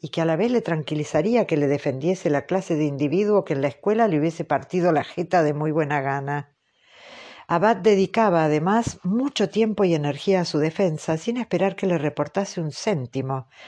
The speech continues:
Afirmaba que lo hacía en memoria de los niños muertos.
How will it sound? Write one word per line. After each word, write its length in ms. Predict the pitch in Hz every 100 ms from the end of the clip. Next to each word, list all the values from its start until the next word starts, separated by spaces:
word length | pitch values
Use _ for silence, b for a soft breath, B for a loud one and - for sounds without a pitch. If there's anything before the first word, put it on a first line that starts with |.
| B B
Afirmaba 560 | 170 196 170 202 220
que 100 | 220
lo 120 | 165 165
hacía 320 | 156 190 196
en 80 | 160
memoria 500 | 156 170 190 196 165
de 100 | 147
los 160 | 143
niños 360 | 165 175 170 151
muertos. 760 | 139 135 131 - 139 139 -